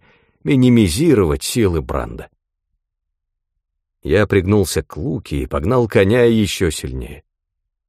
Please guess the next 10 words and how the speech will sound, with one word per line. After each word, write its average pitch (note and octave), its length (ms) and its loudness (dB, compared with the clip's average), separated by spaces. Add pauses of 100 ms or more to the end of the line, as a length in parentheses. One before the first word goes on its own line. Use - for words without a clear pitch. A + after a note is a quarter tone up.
(420)
Все B2+ 240 -4
так A2+ 380 2
же G#2 120 2
вертелась F#2+ 600 2
небесная F#2 640 0
карусель, D#2+ 640 -4 (240)
в D#3 100 -4
ушах G#2+ 400 2
свистел D#2 460 -6
ветер. B1 400 -14